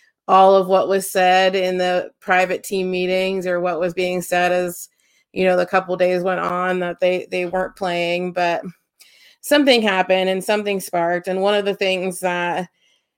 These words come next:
has been good, with the exception of this evening, although they did have a couple of good looks, was the decision to remove Patrik Laine from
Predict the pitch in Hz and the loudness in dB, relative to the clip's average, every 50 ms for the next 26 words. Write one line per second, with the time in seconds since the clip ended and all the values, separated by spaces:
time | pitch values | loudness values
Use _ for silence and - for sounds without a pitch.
0 | _ _ _ _ _ _ _ _ _ - 226 220 214 208 196 185 233 233 226 220 | _ _ _ _ _ _ _ _ _ -2 2 2 4 2 4 4 4 6 6 6
1 | 208 190 175 202 220 233 247 233 214 202 196 190 190 190 196 202 202 190 - - | 4 2 2 4 4 6 6 8 8 8 8 6 6 4 2 0 -4 -4 -8 -14
2 | - _ _ _ _ - 190 190 180 190 190 185 180 208 196 175 180 185 180 180 | -20 _ _ _ _ -8 -6 -4 -2 -2 -2 -2 -2 -2 -2 -2 -2 -2 -4 -2
3 | 175 170 170 165 170 - _ _ _ _ _ 185 185 180 - 196 185 180 170 175 | -2 -2 -4 -6 -8 -16 _ _ _ _ _ -14 -14 -10 -6 -4 -4 -4 -4 -4
4 | 170 165 160 160 165 170 175 - _ _ _ _ _ _ _ _ - - 185 180 | -4 -4 -4 -6 -6 -8 -8 -10 _ _ _ _ _ _ _ _ -6 -2 0 2
5 | 180 180 175 180 180 180 180 180 175 190 185 185 180 180 180 180 180 - - 185 | 2 4 4 2 2 2 2 0 0 2 0 0 2 0 0 -2 -2 -4 -4 -2
6 | - - 190 185 - 185 185 180 175 175 185 175 165 170 175 170 170 175 - - | 2 2 2 2 2 2 2 2 2 0 -2 -2 0 0 0 0 0 0 -4 -6
7 | - 185 185 180 180 175 175 180 175 170 175 185 190 190 180 185 180 - 208 202 | -4 0 0 2 4 2 2 0 -2 -4 -4 -4 -2 0 0 -2 -2 0 0 0
8 | 190 185 208 196 190 180 - 196 185 175 185 180 180 180 185 185 185 185 180 175 | 0 0 0 0 0 0 -2 -2 -2 0 0 0 0 2 2 2 2 2 0 -2
9 | 175 - 202 185 180 180 - 185 175 180 175 175 175 180 175 175 170 170 175 - | -2 -2 -2 0 0 0 -2 -4 -6 -4 -4 -4 -4 -2 -4 -4 -4 -4 -4 -4
10 | - 175 175 170 170 170 175 175 175 180 | -2 -2 0 0 0 -2 -2 -4 -4 -6